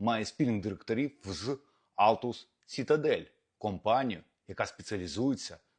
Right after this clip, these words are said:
на обслуговуванні тіньових схем. Гіга Клауд виграв, бо конкурента просто викинули з тендера. Компанія Denovo пропонувала на п'ятсот тисяч дешевше,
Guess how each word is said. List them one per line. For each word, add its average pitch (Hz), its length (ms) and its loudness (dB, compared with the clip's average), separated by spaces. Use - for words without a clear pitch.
на 120 100 0
обслуговуванні 104 760 0
тіньових 120 440 2
схем. 117 400 -4
Гіга 113 280 0
Клауд 120 420 2
виграв, 131 440 2
бо 110 140 2
конкурента 113 560 0
просто 123 460 -2
викинули 107 720 0
з - 140 -20
тендера. 90 540 -4
Компанія 101 680 0
Denovo 101 720 2
пропонувала 101 800 0
на 107 80 -6
п'ятсот 123 320 -4
тисяч 104 280 -6
дешевше, 120 580 -6